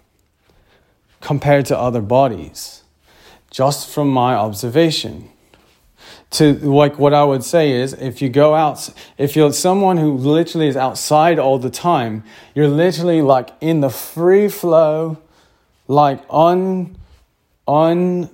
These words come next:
um, d-, d-, un-, uh, whatever, like, there's been nothing in the way to, like, divert or, like,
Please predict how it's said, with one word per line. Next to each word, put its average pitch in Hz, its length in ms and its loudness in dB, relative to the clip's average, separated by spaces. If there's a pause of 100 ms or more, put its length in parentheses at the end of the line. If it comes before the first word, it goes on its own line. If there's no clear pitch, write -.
um, 135 500 -2 (1080)
d-, 151 140 0
d-, 123 420 -10
un-, 170 640 0
uh, 127 340 -2
whatever, 113 680 -4
like, 107 420 -8 (600)
there's 135 140 -2
been 147 200 0
nothing 165 300 0
in 160 100 0
the 147 80 0
way 131 280 0
to, 135 120 -4
like, 120 460 -4
divert 120 640 0
or, 120 120 -2
like, 110 280 0